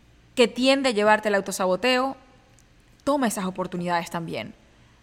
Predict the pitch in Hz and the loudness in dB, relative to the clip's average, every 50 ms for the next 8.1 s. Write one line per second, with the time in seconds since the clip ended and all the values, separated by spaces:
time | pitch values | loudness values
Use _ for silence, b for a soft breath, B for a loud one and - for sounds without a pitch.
0 | b - 185 170 220 262 285 - 311 285 254 254 262 247 233 220 214 - - 269 | b -14 -4 0 2 2 2 2 0 -2 -2 -2 -2 0 0 0 0 2 4 4
1 | 302 294 302 269 226 - 202 190 185 185 180 175 175 180 175 220 220 226 226 208 | 4 4 4 0 0 0 -4 -4 -2 0 0 0 0 -2 -2 -4 -4 -4 -4 -4
2 | 190 - - - 233 254 262 262 247 - 165 147 - - - 165 139 117 - - | -4 -6 -8 -6 -4 -2 -2 -2 -4 -6 -8 -10 -8 -6 -6 -6 -4 -6 -6 -6
3 | - - - - b b b b b b b - - 214 - 247 226 233 247 254 | -8 -8 -8 -10 b b b b b b b -6 -4 0 2 2 4 4 2 2
4 | 254 - - - 262 254 262 254 247 247 - 262 262 262 - 175 165 190 180 185 | -2 -4 0 2 2 2 4 2 0 2 4 2 2 4 2 0 0 0 -2 -4
5 | - - 208 220 226 226 247 226 240 247 240 240 233 226 220 233 226 233 233 240 | -4 -2 0 0 0 2 2 2 4 4 4 2 2 2 2 2 2 4 4 4
6 | 233 226 220 208 196 190 196 196 208 214 226 233 214 226 254 233 220 220 214 - | 4 4 4 2 4 4 4 4 2 2 2 2 2 2 2 2 0 0 0 0
7 | - 170 180 180 190 202 208 202 208 214 208 196 - 208 190 185 - 214 190 175 | -2 -4 -4 -2 -2 -2 -2 -2 -2 -4 -6 -6 -6 -4 -4 -4 -2 -2 -2 -4
8 | 160 | -4